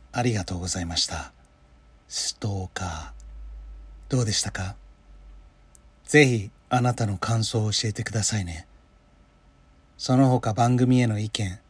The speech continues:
そして私に質問などあれば、Xでハッシュタグシャープ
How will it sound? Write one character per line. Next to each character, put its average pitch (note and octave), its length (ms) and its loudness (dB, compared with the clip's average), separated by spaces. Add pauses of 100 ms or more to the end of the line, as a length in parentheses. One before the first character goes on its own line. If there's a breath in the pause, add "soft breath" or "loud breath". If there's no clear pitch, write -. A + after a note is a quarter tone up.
(280)
そ A#2+ 180 -2
し - 80 0
て C3 120 4
私 B2+ 360 2
に C#3 160 8
質 - 280 -2
問 D3+ 200 6
な D3+ 120 6
ど B2+ 120 4
あ A2+ 60 4
れ A2 80 0
ば、 F2 280 -8 (680)
X - 440 0
で F#2+ 140 -4
ハ D#2 140 -8
ッ - 40 -4
シ - 120 -4
ュ - 20 -8
タ G#2+ 100 -2
グ - 60 -14 (680)
シ - 200 0
ャ C3 80 8
ー A#2 60 4
プ G2 260 -8